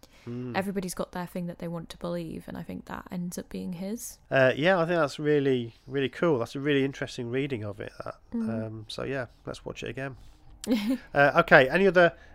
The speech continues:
Speaker 1: any other bits you wanna say about it then? So, um,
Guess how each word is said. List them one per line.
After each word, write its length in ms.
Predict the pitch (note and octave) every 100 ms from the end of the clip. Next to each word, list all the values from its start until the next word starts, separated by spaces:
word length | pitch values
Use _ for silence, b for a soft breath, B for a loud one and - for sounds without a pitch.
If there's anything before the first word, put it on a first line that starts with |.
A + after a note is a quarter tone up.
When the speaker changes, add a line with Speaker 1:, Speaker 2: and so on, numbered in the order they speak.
| -
Speaker 1:
any 140 | E3
other 140 | E3
bits 200 | D#3 C#3
you 60 | -
wanna 120 | D3
say 180 | C#3 C#3+
about 340 | C3+ C3 B2
it 100 | C#3+
then? 200 | A#2+ A#2+
So, 280 | A2+ D3+ C#3+
um, 320 | C#3+ E3+ D#3+